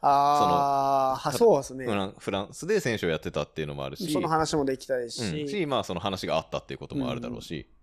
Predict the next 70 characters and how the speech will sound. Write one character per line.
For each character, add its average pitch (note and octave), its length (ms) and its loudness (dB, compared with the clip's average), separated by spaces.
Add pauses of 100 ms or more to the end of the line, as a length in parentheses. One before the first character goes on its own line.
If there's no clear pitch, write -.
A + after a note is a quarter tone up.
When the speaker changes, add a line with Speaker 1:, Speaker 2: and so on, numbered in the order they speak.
(1000)
Speaker 1:
そ - 120 -8
う G#3+ 40 -2
で D3+ 40 -2
す - 80 -10
ね。 A#2+ 60 -8
本 D#3 120 -2
当 D#3+ 120 -2
た - 140 0
ま G#3+ 100 4
た - 100 2
ま A3 120 6
俺 G3 580 6
が G3 80 4
そ F3+ 160 0
こ F#3 100 2
に F3+ 180 2
い F3 60 -6
て、 G3+ 440 2
Speaker 2:
う G#3+ 80 -4
ん。 D#3+ 120 0
Speaker 1:
み E3+ 120 2
た C3 100 6
い A#2 60 0
な。 A2+ 180 -8 (340)
で、 F#3 240 2
や F3+ 100 4
っ - 20 4
ぱ - 80 -2
フ E3+ 100 2
ラ F3 100 4
ン F3+ 60 2
ス F#3 100 -2
の F#3+ 100 2
チ G#3+ 140 2
ー G3+ 60 6
ム F3 60 4
な C#3+ 100 4
ん C3+ 60 -2
で C3+ 100 -2
知 D#3 160 0
り D3+ 80 4
合 D3 100 6
い D3 40 0
も、 D3 400 -2 (160)
ま F3 80 -2
あ、 - 20 2
何 D#3+ 220 4
人 D3+ 100 2
か D3 140 4
も C#3+ 80 -2
い D3 80 2
る D#3+ 80 2
し、 D#3 180 0
み C3+ 80 -2
た B2 60 -10
い - 20 -8
な。 C3 60 -12
そ F#3 140 0
う G#3 60 6
い G#3+ 40 6
う - 20 4
の F3 100 6
が - 120 4
す - 120 -4
ご D3+ 60 6
い C#3 40 4
噛 - 20 4
み - 0 -
合 - 0 -
っ - 20 4